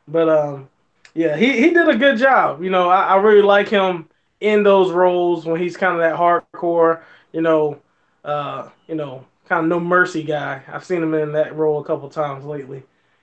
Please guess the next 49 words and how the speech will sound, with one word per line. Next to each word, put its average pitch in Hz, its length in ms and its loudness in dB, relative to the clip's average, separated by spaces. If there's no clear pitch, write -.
Um, 156 460 -6
<clears throat> - 60 -20
but 208 360 0
I 294 40 -6
think 330 180 0
the 269 100 0
plots, - 600 0
the 208 100 -8
plot 254 280 2
was 226 140 2
good. 240 540 6
Uh, 165 380 0
I - 40 -10
think 220 160 -6
the 160 60 -16
story, 202 640 2
um, 147 540 -4
you 185 80 0
know, 160 340 2
was 170 220 -2
pretty 202 240 0
well 190 260 6
rounded. 185 440 2
Um, 156 200 -2
I 160 60 0
wish, 190 420 0
like 180 180 0
you 185 60 -6
said, 185 320 2
I 175 40 0
wish 175 180 -2
they 175 60 2
would 175 160 0
have 165 200 0
marketed 185 400 0
a 175 40 -2
little 175 220 -2
better 170 320 -2
so 165 180 -2
you 165 140 -2
at 175 60 -6
least 175 200 -6
would 160 200 -2
have 170 140 0
kinda 147 180 -6
known 180 240 0
what 160 160 -2
to 170 160 -6
expect. 165 600 -4